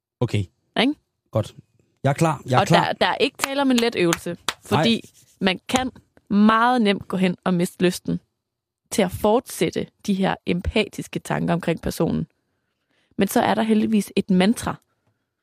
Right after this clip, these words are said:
Speaker 2: som du kan, som du sådan ligesom kan,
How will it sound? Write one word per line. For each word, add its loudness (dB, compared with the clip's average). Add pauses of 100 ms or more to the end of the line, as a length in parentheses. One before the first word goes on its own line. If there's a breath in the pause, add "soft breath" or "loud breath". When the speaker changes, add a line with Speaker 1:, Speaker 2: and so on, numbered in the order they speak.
(480)
Speaker 2:
som 0
du -4
kan, 0
som -6
du -4
sådan 0
ligesom 0
kan, -2